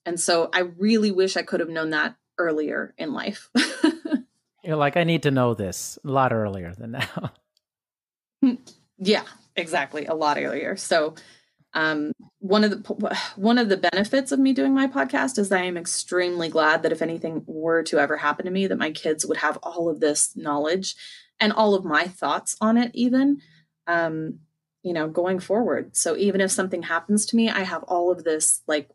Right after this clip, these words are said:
Speaker 1: wisdom to share with my kids, and I'm grateful for that. <laughs>
Speaker 2: That's fantastic. I mean, that sounds like that episode really was educational for you and, uh, a big, it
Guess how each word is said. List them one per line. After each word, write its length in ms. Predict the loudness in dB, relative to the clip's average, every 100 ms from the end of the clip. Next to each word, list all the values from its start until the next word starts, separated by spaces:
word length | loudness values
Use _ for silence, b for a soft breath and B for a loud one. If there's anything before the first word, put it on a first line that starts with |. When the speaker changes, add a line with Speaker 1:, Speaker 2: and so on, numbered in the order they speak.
| _ _
Speaker 1:
wisdom 500 | 0 2 0 -2 -4
to 160 | -6 -4
share 280 | 0 0
with 160 | -2 -6
my 120 | -8
kids, 400 | -6 -8 -6 -8
and 140 | -6 -6
I'm 80 | -4
grateful 400 | -4 -6 -16 -20
for 160 | -20 -20
that. 760 | -18 -20 _ _ -10 -2 -2
<laughs> 120 | -4 _ _ _ _ _ _ _ _ _
Speaker 2:
That's 200 | -10 -8
fantastic. 720 | -4 -4 -2 -2 -2 -4 -6
I 40 | 0
mean, 100 | 0
that 140 | 0
sounds 280 | 0 -2 0
like 180 | 0 4
that 180 | 4 4
episode 500 | 2 0 2 0 2
really 760 | 2 2 4 2 2 0 -4 b b b -2
was 140 | 2
educational 720 | 2 2 2 2 2 2 0
for 280 | 0 0 0
you 400 | 0 -2 -6 -10 -10 -2
and, 300 | 0 0 0
uh, 300 | -2 -2 -4
a 60 | 0
big, 380 | 2 2 0
it 120 | -8